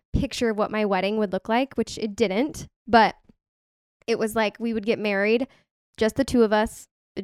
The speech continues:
only, on, like, cliffside, and then we would, like, hike down the mountain and, like, walk through this field to a venue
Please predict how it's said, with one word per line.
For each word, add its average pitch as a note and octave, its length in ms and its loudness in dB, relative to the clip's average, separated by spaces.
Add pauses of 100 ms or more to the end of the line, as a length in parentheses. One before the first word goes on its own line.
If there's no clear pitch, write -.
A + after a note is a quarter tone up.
(160)
only, F#3+ 460 -6 (680)
on, G#3+ 440 0
like, A3+ 220 -2
cliffside, - 720 -4 (360)
and A3+ 120 4
then A3+ 100 4
we A3+ 120 2
would, G#3+ 160 0
like, G3+ 180 -2
hike G#3 300 -4
down B3 220 0
the C4 60 2
mountain G#3+ 480 0 (760)
and, A3+ 140 -4
like, G#3 180 -2
walk G#3 380 4
through B3 300 -2
this A3 320 -2 (160)
field A#3+ 760 -2 (640)
to B3 220 2
a G#3 100 2
venue A3 640 -2